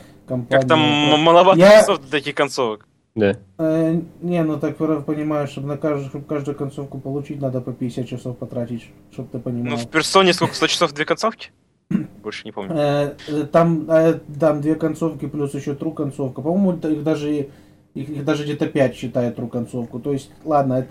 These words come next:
Speaker 2: такое дело.
Speaker 1: Это
Speaker 2: Просто
Speaker 1: «Персона».
Speaker 2: я все равно, я не понимаю, как они собираются сделать open world, при этом, что там был такой сюжет и персонажи, как в предыдущих двух играх.
Speaker 1: У меня, я вообще как-то, Ведьмак у меня не зашел, ни вселенная, ни боевка, ничего.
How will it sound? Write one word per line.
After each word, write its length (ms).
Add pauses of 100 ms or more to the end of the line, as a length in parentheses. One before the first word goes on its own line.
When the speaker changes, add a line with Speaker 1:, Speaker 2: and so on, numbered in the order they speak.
Speaker 2:
такое 320
дело. 400 (280)
Speaker 1:
Это 140
Speaker 2:
Просто 440 (100)
Speaker 1:
«Персона». 180
Speaker 2:
я 180
все 160
равно, 280
я 220
не 100
понимаю, 880
как 220
они 120
собираются 520
сделать 400
open 320
world, 320
при 160
этом, 160
что 100
там 220
был 80
такой 260
сюжет 340
и 40
персонажи, 640
как 340
в 200
предыдущих 520
двух 220
играх. 220
Speaker 1:
У 20
меня, 240
я 140
вообще 240
как-то, 180 (220)
Ведьмак 440
у 40
меня 160
не 100
зашел, 800
ни 160
вселенная, 560
ни 80
боевка, 460
ничего. 520